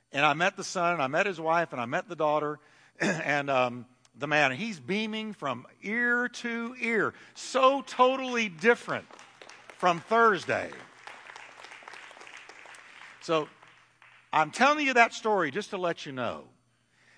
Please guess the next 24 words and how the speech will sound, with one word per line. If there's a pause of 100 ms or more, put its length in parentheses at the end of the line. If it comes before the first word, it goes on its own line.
that
when
you
yield
your
life
to
God (260)
and
you
walk
in
the
Spirit, (760)
God
will (260)
move
you
around
on
the (400)
chessboard
of
life.